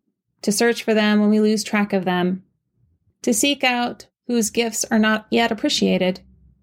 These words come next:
and then demand their gifts are brought into community, celebrated. All of this requires risk. Risk to ask and answer the questions of strangers,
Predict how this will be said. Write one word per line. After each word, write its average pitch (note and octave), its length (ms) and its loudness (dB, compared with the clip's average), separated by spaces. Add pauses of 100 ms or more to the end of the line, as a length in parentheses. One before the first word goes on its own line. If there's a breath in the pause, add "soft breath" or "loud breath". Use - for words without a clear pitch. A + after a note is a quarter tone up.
(140)
and A#3 160 2
then A#3 160 2
demand A3 540 2
their G3+ 220 4
gifts G3+ 580 0
are G3 140 0
brought G3 340 0
into G3+ 220 0
community, F#3+ 840 2
celebrated. G3+ 960 -2 (600)
All C4 260 2
of G3 160 0
this - 460 -6 (120)
requires G3+ 800 0
risk. G#3 460 0 (840)
Risk B3 360 -2
to A3 240 0
ask A3 420 -2
and G#3 160 2
answer G#3 420 2
the G3+ 80 0
questions G3+ 560 0
of F#3+ 100 -2
strangers, G3+ 760 0